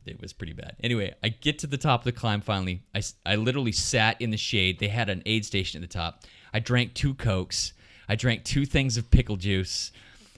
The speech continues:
Um, I ate some food. I filled my water bottles. And then I jumped on my bike and kept going because, okay, twenty miles to go. Most of it was downhill. I think I can go. I'm cruising down the downhill. I get six or seven miles down the, down the hill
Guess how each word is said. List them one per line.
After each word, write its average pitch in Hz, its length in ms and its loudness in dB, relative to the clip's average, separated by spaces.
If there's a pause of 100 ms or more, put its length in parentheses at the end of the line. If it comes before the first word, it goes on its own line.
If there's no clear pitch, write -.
(120)
Um, 101 420 0
I 120 220 2
ate 151 180 6
some 156 220 2
food. 113 520 2 (440)
I 104 80 -2
filled 156 420 2
my 143 140 4
water 117 320 4
bottles. 101 580 0 (320)
And 110 120 2
then 123 100 4
I 120 60 6
jumped 120 320 0
on 120 100 0
my 107 100 0
bike 101 360 0
and 95 100 -6
kept - 260 0
going 87 280 -2
because, 87 580 -4
okay, 117 220 0
twenty 123 260 -2
miles 113 260 -2
to 107 100 -6
go. 92 220 -2
Most 101 380 2
of 101 80 -2
it 82 80 -8
was 92 140 -6
downhill. 87 680 -6
I 87 100 -8
think 92 200 -10
I 87 100 -8
can 82 120 -10
go. 85 160 -8 (720)
I'm 117 160 2
cruising 165 640 4
down 135 300 2
the 127 60 2
downhill. 113 460 2
I 101 60 2
get 101 180 -2
six - 300 -4
or 123 60 -4
seven 117 260 0
miles 104 240 -2
down 95 240 -2
the, 87 60 -4
down 90 280 -6
the 90 60 -6
hill 135 340 0